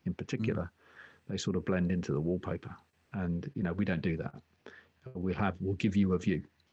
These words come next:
Speaker 1: and we'll be right more than we're wrong. And whatever the proposal said, if we're wrong more than we're right, we're not much use to you. So,
Speaker 2: Yeah.
Speaker 1: you know, we live by those three rules, really. And, you know, that, that was the basis on which I worked for David. And that's the basis on which we now work for our,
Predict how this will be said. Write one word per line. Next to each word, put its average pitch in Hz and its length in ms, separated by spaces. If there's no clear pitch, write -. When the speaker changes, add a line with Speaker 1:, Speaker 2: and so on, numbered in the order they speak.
Speaker 1:
and 92 440
we'll 104 160
be 107 100
right 113 260
more 120 200
than 117 120
we're 117 140
wrong. 131 220
And 92 240
whatever 107 380
the 95 160
proposal 101 800
said, 95 360
if 101 160
we're 104 140
wrong 120 260
more 110 160
than 104 100
we're 101 140
right, 104 240
we're 110 80
not 113 140
much 113 200
use 135 200
to - 80
you. - 140
So, 110 280
Speaker 2:
Yeah. 104 140
Speaker 1:
you 117 60
know, 98 260
we 123 160
live 120 220
by 101 160
those 95 260
three 92 220
rules, 98 300
really. 78 400
And, 92 440
you 113 100
know, 95 80
that, 110 220
that 110 160
was 98 100
the 98 80
basis 104 440
on 95 120
which 87 180
I 92 40
worked 87 300
for 82 60
David. 101 380
And 98 100
that's 98 100
the 92 100
basis 101 440
on 101 100
which 98 200
we 104 80
now 101 180
work 98 200
for 101 140
our, 95 140